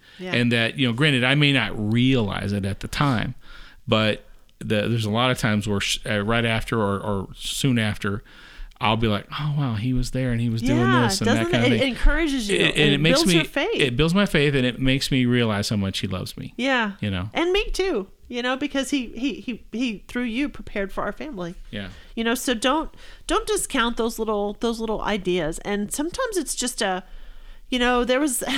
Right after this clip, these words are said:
Speaker 1: <laughs> a time, uh, just this last week, I was driving home and, um, my son had just gotten his wisdom teeth out. Our, our second son had just gotten his wisdom teeth out, so I was,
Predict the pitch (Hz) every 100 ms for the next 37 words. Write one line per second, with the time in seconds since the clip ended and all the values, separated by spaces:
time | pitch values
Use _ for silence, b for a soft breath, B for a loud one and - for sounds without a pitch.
0 | 220 - - 247 - 220 254 220 - 175
1 | 214 - 233 262 233 220 202 202 196 175
2 | 160 B B B B - 226 220 190 202
3 | 220 220 202 196 196 202 - 185 190 190
4 | 190 - - 190 180 190 196 190 - -
5 | - - 208 196 202 208 190 202 190 185
6 | 185 180 190 - - - 170 190 196 175
7 | 294 359 - 202 196 165 156 214 B B
8 | B B - 175 196 196 - 160 147 -
9 | 180 190 - - 185 175 190 196 185 -
10 | 180 165 185 185 185 190 170 165 185 -
11 | 185 185 175 170 180 -